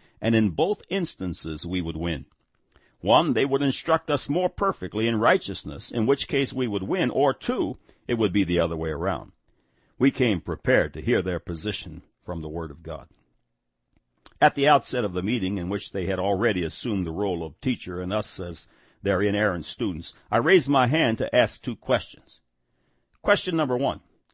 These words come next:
"Will you recognize the authorized King James Bible on grounds of age and scholarship to be the final and only authority?" They said they would. Question number two,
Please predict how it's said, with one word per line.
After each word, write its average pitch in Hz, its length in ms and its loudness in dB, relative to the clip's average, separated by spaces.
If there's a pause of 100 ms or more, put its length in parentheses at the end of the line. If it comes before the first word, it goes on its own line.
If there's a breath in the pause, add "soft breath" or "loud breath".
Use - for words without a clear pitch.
(280)
"Will 95 140 0
you 127 180 2
recognize 113 720 0
the 117 160 -2
authorized 131 760 2
King 147 280 0
James 123 340 0
Bible 101 440 0
on 110 140 -2
grounds 117 380 2
of 95 100 -2
age 117 260 0
and 104 140 -4
scholarship 92 720 -4
to 98 100 -6
be 92 160 -4
the 87 120 -8
final 113 460 -2
and 98 140 -4
only 113 300 -2
authority?" 107 580 0 (520)
They 90 100 -2
said 85 240 -4
they 78 100 -10
would. 85 240 -8 (960)
Question 160 380 2
number 147 200 2
two, 147 280 -4